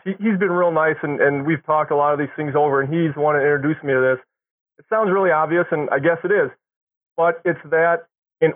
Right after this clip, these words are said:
order to do any in-row weed control, um, your crop needs to be bigger than your weed.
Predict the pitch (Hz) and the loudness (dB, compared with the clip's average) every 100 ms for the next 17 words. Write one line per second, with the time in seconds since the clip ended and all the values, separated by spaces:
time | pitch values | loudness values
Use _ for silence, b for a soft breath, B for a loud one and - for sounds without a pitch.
0 | - 180 220 226 - 202 190 143 196 196 | 0 0 2 0 -2 -2 -2 0 0 2
1 | 196 190 180 185 180 180 160 156 - 143 | 2 0 0 0 0 0 0 -4 -4 -6
2 | - 131 127 131 - _ _ _ - 143 | -2 0 2 0 -4 _ _ _ -4 0
3 | 139 131 120 139 160 160 - 196 202 147 | 0 -2 -6 0 0 0 -4 0 2 0
4 | 139 _ - 156 147 151 156 127 151 151 | -4 _ -4 -2 -2 -2 -2 -2 -2 0
5 | 151 151 156 160 156 214 190 - | 0 0 0 0 0 0 -2 -6